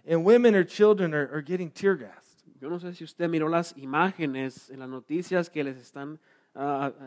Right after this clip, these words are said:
Speaker 2: están es-, echando gas tóxico a los, a las personas, ah, ah, que se están allá en la frontera.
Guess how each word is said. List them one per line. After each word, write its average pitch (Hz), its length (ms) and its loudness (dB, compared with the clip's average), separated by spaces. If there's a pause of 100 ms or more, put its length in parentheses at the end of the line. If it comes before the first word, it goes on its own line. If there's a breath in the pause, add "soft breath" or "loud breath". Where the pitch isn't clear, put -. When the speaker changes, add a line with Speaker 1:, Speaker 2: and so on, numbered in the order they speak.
Speaker 2:
están 139 400 -12
es-, 143 240 -20
echando 151 480 -10
gas 160 520 0
tóxico 143 540 -8
a 123 60 -8
los, 120 300 -18 (380 soft breath)
a 123 60 -12
las 131 160 -6
personas, 147 800 -4
ah, 127 340 -10
ah, 123 60 -18
que 127 120 -20
se 123 60 -18
están 135 240 -10
allá 135 140 -6
en 135 40 -8
la 139 100 -10
frontera. 123 440 -14